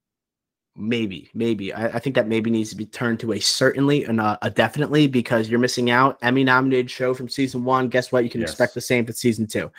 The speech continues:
Speaker 1: Uh, with that being said, Ricky Flex, what do you say we get to drafting our favorite movies of twenty twenty-two thus far? Uh, Ricky Flex, I'm gonna ask you like I usually do before we do a draft. Do you have a coin on you?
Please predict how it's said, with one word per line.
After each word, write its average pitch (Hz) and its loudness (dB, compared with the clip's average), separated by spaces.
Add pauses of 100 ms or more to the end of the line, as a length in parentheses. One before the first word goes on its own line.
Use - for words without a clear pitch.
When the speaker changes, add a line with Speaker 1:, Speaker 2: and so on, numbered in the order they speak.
(240)
Speaker 1:
Uh, 151 8
with 156 8
that 165 8
being 160 8
said, 170 4
Ricky 143 2
Flex, 120 0
what 135 2
do 147 4
you 143 -2
say 151 0
we 143 -2
get 135 0
to 131 -6
drafting 131 2
our 107 -10
favorite 147 -2
movies 139 0
of 117 -10
twenty 135 0
twenty-two 127 -2
thus 123 0
far? 123 2 (480)
Uh, 127 6 (100)
Ricky 143 -2
Flex, 143 4
I'm 135 0
gonna 131 2
ask 147 4
you 151 4
like 143 2
I - 6
usually 151 4
do 123 0
before 127 -2
we 123 2
do 127 4
a 127 2
draft. 127 -4
Do 143 0
you 143 4
have 135 4
a 131 -6
coin 151 0
on 101 -6
you? 78 -18